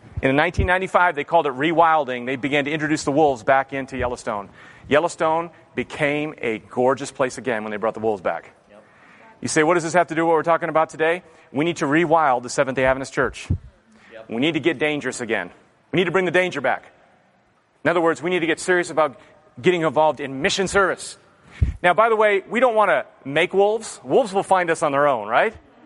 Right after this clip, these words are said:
Speaker 1: The idea is to go forward and live dangerously for God and move forward. We need to bring the danger back.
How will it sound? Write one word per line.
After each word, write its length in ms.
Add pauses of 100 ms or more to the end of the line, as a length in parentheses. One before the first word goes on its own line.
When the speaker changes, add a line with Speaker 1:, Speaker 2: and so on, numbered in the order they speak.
(480)
Speaker 1:
The 100
idea 280
is 100
to 80
go 140
forward 640 (400)
and 140
live 200
dangerously 520
for 140
God 420 (560)
and 160
move 160
forward. 300
We 60
need 100
to 60
bring 140
the 60
danger 320
back. 260